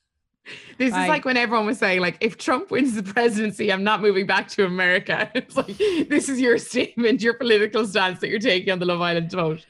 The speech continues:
Speaker 2: Yeah, Luca
Speaker 1: Uh,
Speaker 2: is just a little Trump in the making.
Speaker 1: <laughs>
Speaker 2: All right, that's defamatory. I'll
Speaker 1: There's the
Speaker 2: cut that out
Speaker 1: snippet. There's the,
Speaker 2: myself.
Speaker 1: yeah, yeah,
Speaker 2: Yeah.
Speaker 1: take that out in post. Um,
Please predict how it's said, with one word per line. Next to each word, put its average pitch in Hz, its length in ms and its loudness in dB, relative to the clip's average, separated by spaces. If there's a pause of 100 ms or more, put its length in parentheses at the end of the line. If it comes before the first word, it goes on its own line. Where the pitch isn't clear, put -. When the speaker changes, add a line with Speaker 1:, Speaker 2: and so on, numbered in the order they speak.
(120)
Speaker 2:
Yeah, 196 340 -2
Luca 226 400 0
Speaker 1:
Uh, 190 40 4
Speaker 2:
is 196 200 -4
just 190 240 -8
a 196 40 -10
little 190 220 -6
Trump 180 340 -8
in 170 80 -10
the 165 60 -12
making. 151 420 -6
Speaker 1:
<laughs> 165 40 -16 (580)
Speaker 2:
All 175 140 0
right, 165 140 -2
that's 185 280 -2
defamatory. 147 680 -8
I'll - 60 -16 (200)
Speaker 1:
There's 226 240 2
the 190 60 -4
Speaker 2:
cut 175 100 -6
that 175 160 -2
out 165 160 -2
Speaker 1:
snippet. 160 100 -10
There's 190 140 2
the, 170 60 2
Speaker 2:
myself. 175 220 -4
Speaker 1:
yeah, 202 140 2
yeah, 170 220 2
Speaker 2:
Yeah. 214 80 2
Speaker 1:
take - 160 2
that - 160 2
out - 100 -6
in 254 60 -6
post. 180 500 -8
Um, 202 420 0